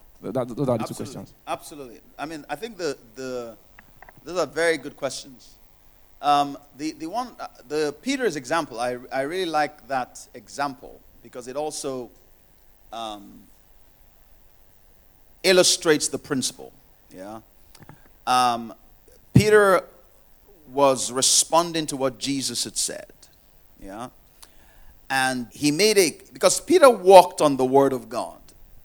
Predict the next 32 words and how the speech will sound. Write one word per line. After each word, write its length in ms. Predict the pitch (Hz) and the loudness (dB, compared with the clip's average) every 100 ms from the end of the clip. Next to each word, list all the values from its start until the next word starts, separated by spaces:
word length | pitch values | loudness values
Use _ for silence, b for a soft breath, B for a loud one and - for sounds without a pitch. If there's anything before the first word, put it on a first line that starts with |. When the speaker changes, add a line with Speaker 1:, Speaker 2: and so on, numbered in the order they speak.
| - _ - | -20 _ -20
Speaker 2:
Yeah. 300 | 107 110 - 120 | -18 -16 -18 -14
The 80 | 127 | -10
word 260 | 135 180 | 6 6
of 140 | 180 131 | 6 0
God 200 | 139 120 | -2 -2
was 240 | 123 110 | -12 -12
the 200 | 101 117 | -16 -18
fuel 640 | - - - 175 131 95 95 | -18 -16 -12 -6 -6 -6 -12
of 80 | |
his 180 | - - | -14 -12
faith. 480 | - - - - - _ _ _ _ b b b b b b b - - _ _ _ - | -12 -16 -20 -20 -20 _ _ _ _ b b b b b b b -20 -20 _ _ _ -2
But 100 | 147 | 4
then 360 | 196 196 196 - - - - _ - - | 6 4 0 -12 -20 -20 -20 _ -20 -4
he 180 | 143 156 | 2 2
looked 480 | 170 240 240 - - 147 | 2 0 -2 -12 -12 -4
at 200 | 139 - - _ - 135 | -4 -6 -20 _ -20 -6
the 80 | |
winds. 560 | 131 165 107 82 65 - | -2 -2 -4 -10 -16 -4
Now, 140 | 156 | 0
what's 180 | 185 240 | 2 0
interesting 380 | 202 226 202 170 | -2 -4 -6 -4
about 160 | 139 135 | 0 2
that 160 | 143 | 2
example 540 | 120 110 170 160 117 120 | 0 -4 -2 -2 -8 -14
is 120 | 107 | -14
because 600 | 123 - 143 131 113 - _ _ | -16 0 2 2 -2 -16 _ _
even 200 | 214 240 | -8 -4
if 120 | 240 170 | -4 0
there 80 | |
were 100 | 156 | 0
no 160 | 147 156 | 0 0
winds, 800 | 147 139 104 101 117 - - | 0 -2 -4 -12 -14 -12 -12